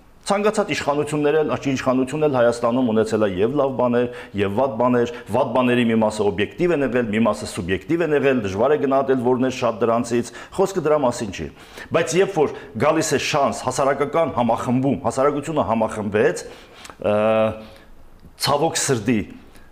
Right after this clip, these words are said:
մի քիչ ատելության մթնոլորտի վրա, նախորդ իշխանությունների վրա, որովհետև քարոզ այդպես էր գնում, ոչ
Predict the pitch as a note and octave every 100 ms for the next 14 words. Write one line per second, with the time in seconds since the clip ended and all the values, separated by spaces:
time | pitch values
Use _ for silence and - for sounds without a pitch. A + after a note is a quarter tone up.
0 | - B2+ D#3+ D3+ C3+ - - B2+ C#3+ B2
1 | A#2+ - B2 D3 D#3 D#3 D#3 F#3 E3+ F3
2 | F3+ E3+ E3+ E3 - E3 E3+ D#3+ E3 E3
3 | E3 D#3+ D#3+ D#3 D3+ D#3 D3 D3+ D3+ D3+
4 | D#3+ C3+ C#3 D3 D3 - - - - B2+
5 | F3+